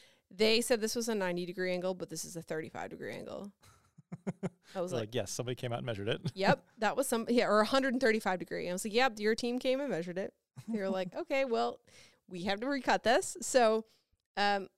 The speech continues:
Speaker 1: while I said that for the next couple of weeks we'll be doing series and after show, there will be a slight gap, which we'll, we'll fill with some D V D extras,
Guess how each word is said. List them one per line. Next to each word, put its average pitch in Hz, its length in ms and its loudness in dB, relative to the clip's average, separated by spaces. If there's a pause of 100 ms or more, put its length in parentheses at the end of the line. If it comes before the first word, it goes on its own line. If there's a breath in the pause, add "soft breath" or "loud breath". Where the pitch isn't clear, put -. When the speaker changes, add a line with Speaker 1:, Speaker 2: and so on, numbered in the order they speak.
(160)
Speaker 1:
while 202 240 0
I 214 140 4
said 208 300 2
that 202 180 0
for 214 140 -2
the 196 100 0
next 185 280 -2
couple 202 280 0
of 196 60 2
weeks 196 240 -2
we'll 180 100 -4
be 180 140 -8
doing 180 380 -6
series 190 380 -2
and 185 100 0
after 214 220 0
show, 240 200 4
there 208 160 0
will 190 160 0
be 190 180 -4
a 180 120 -4
slight 311 380 2
gap, 160 300 0
which 294 140 -2
we'll, 370 220 6 (100)
we'll 320 180 8
fill 302 240 8
with 294 80 4
some 233 260 2 (360 soft breath)
D 254 100 6
V 262 80 4
D 262 80 8
extras, - 560 0